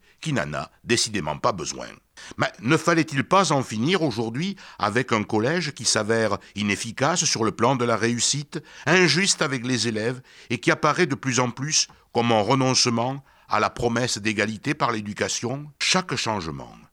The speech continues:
chaque réforme provoque le même tollé de mécontentement. À croire qu'il est impossible de faire évoluer notre école, comme s'il était inconcevable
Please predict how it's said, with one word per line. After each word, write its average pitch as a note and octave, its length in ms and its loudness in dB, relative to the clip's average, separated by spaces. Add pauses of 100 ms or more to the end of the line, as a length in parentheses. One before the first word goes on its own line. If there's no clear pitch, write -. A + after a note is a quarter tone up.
(360)
chaque - 400 2
réforme G2 680 -2 (340)
provoque A2+ 560 0 (200)
le F2+ 140 -4
même F#2+ 320 -2
tollé G#2 360 0
de F2+ 100 -6
mécontentement. E2+ 840 -8 (400)
À D3+ 100 0
croire F#3 460 2 (300)
qu'il F3 160 2
est F3+ 180 4
impossible F3 580 4
de C3 100 2
faire B2+ 240 2
évoluer B2+ 440 4
notre A2 220 -4
école, - 340 -12 (520)
comme G3+ 220 4
s'il F3+ 220 2
était D#3 280 0
inconcevable D3 960 2